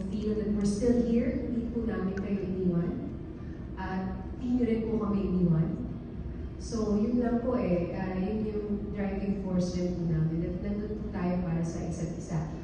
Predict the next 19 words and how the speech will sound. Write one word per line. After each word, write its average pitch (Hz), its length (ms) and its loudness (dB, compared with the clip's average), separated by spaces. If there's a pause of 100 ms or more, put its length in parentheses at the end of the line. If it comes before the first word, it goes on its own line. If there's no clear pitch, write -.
(120)
Towards 359 240 -2
a - 80 -4
common 262 400 2
goal. 160 400 2 (320)
And 269 80 -4
our 302 240 -2
goal 311 160 0
is 311 240 0
really 262 240 2
because - 640 -4 (400)
it, - 240 -6 (240)
it 320 160 -6
sounds 381 400 -4
so 330 160 0
simple, 247 880 2 (160)
but 262 240 2
we 262 240 6
love 233 720 6
the 202 80 0